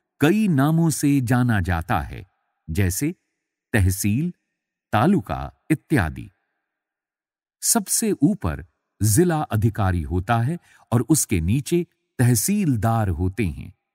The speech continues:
उन्हें विभिन्न मामलों को निपटाना होता है। वे पटवारी के काम का निरीक्षण करते हैं और ये सुनिश्चित करते हैं कि रिकॉर्ड सही ढंग से रखे जाएं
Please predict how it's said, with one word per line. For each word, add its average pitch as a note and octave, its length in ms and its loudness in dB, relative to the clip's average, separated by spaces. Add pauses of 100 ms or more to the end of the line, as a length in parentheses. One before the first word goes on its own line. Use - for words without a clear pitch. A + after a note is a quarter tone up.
(1040)
उन्हें C#3+ 480 2
विभिन्न C3 420 2
मामलों D3+ 540 2
को C#3 240 0
निपटाना D3+ 560 0
होता F#2+ 380 -2
है। C2+ 280 -14 (880)
वे B2+ 300 2
पटवारी G#2+ 760 0
के D#3+ 140 -2
काम A2 400 0
का C3+ 220 -2
निरीक्षण F#2+ 680 0
करते E2 420 -6
हैं C3 200 -2 (260)
और F3 100 2
ये E3+ 140 4
सुनिश्चित C#3 680 0
करते A2+ 420 -4
हैं C#2 240 -8 (300)
कि A2 120 4
रिकॉर्ड A2 500 0 (220)
सही F3+ 420 2
ढंग C3+ 320 2
से B2+ 300 0
रखे A#2 380 -2
जाएं F2 380 -2